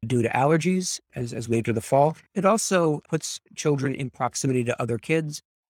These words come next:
in closed settings where th-, other things like R S V, um, other, other cold producing viruses can occur,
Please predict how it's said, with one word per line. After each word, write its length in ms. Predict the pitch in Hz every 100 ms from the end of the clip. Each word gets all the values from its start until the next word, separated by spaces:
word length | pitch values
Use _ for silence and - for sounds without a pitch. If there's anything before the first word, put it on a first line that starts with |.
| -
in 140 | 135
closed 340 | 113 131 120 113
settings 440 | 156 147 143 135
where 320 | 135 139 143
th-, 180 | 139 -
other 180 | 180 285
things 300 | - 104 107
like 100 | 110
R 180 | 127 127
S 120 | 123
V, 240 | 139 160 165 _ _ _ _ _ _ _ -
um, 220 | 120 113 123
other, 300 | 151 170 151 -
other 320 | 143 143 120 _
cold 380 | - 165 175 151
producing 500 | - 123 117 - 113
viruses 560 | 110 107 110 - 117
can 160 | - 113
occur, 360 | 107 - 110